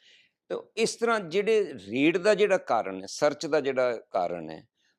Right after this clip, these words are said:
ਦੇਖੋ ਪਹਿਲੀ ਗੱਲ ਸਰਕਾਰ ਛੋਟੇ ਮੋਟੇ ਬੰਦੇ ਨੂੰ ਕਦੇ ਛੇਤੀ ਦੇ ਕੇ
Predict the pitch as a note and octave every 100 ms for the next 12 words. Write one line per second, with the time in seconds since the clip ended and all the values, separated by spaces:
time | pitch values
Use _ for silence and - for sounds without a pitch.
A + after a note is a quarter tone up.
0 | - D3+ G3+ - F#3 F#3 F3+ F#3+ F#3+ D#3+
1 | C3+ C#3 C#3+ D3+ D3+ - _ _ - D3+
2 | C#3 D#3 D3+ C#3 D3 B2 A#2 A2+ B2+ B2+
3 | A#2+ G#2+ A#2 - A2 G#2+ G2+ G2+ - G#2